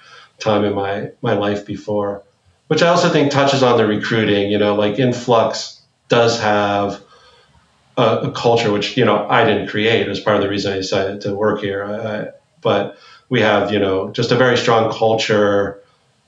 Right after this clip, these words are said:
You know, Evan, the C E O, I think really helps set. I think Paul, the founder, also, you know, is instrumental in it. But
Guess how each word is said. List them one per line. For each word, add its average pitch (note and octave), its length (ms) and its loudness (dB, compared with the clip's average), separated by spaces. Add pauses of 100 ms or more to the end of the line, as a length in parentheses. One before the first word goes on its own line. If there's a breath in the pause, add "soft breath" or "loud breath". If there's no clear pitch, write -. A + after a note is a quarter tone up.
(140)
You C3 120 2
know, A2+ 80 4
Evan, A#2+ 500 2
the G#2+ 80 0
C A2 460 -4
E G#2 40 2
O, G#2 240 2
I G#2 140 0
think G#2 300 -2
really G2+ 220 0
helps A2+ 380 2
set. A2+ 520 0
I A#2+ 80 -2
think A#2 200 -2
Paul, G#2 280 2
the G#2 80 -6
founder, G#2 420 0
also, G2 320 -2
you F#2+ 140 -8
know, G2 180 -10
is - 400 -14
instrumental G2+ 560 -4
in G2+ 80 -6
it. G#2 160 -10
But A#2+ 200 -8